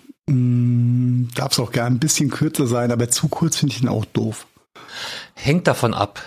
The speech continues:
Speaker 2: kann man, kann man nicht pauschal sagen. Also ich, ich, ich höre immer noch Rasenfunk oder sowas, da kommst du selten unter drei Stunden weg, wenn du die
Speaker 1: <laughs>
Speaker 2: ganze,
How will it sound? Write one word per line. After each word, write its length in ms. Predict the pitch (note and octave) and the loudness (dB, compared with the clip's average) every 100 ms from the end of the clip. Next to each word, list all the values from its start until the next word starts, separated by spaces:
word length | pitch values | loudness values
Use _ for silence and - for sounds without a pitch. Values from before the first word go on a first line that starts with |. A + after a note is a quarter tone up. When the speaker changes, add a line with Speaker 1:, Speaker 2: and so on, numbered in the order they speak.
| - | -14
Speaker 2:
kann 160 | - C3+ | 0 2
man, 100 | C3+ | 2
kann 160 | C3+ B2+ | 2 2
man 120 | B2 | 2
nicht 180 | A#2 - | 0 0
pauschal 460 | G#2 G2 G2 F#2+ | -2 0 -2 -2
sagen. 420 | F#2+ F2+ F#2 F#2+ | -4 -6 -6 -8
Also 160 | F#2 G#2+ | -6 -6
ich, 120 | A#2+ | -6
ich, 200 | - - | -6 -2
ich 140 | C3+ B2+ | 0 4
höre 160 | D3 | 6
immer 180 | C#3 D3 | 6 6
noch 180 | C#3+ A2 | 4 4
Rasenfunk 640 | G2+ A#2 C3 C#3+ C#3+ C#3+ | 4 4 2 2 2 2
oder 200 | C#3 C3 | 0 0
sowas, 240 | A#2+ B2 A#2+ | 0 0 -2
da 80 | A#2 | -4
kommst 320 | A#2 G#2+ - | -4 -4 -4
du 20 | |
selten 380 | G#2 G2 - A2+ | -2 -2 -2 -4
unter 240 | F#2+ G2 | -2 -4
drei 240 | F#2 F#2 F#2 | -2 -2 -2
Stunden 440 | - F#2 F2 F2 | 0 -2 -2 -6
weg, 140 | F#2 - | -6 -4
wenn 140 | G#2 | -4
du 80 | G2 | -2
die 120 | G2 - | -2 0
Speaker 1:
<laughs> 120 | B2 | 0
Speaker 2:
ganze, 800 | G#2 G#2+ A2+ - A2 G2+ G#2 A2 | 2 2 2 4 4 6 4 0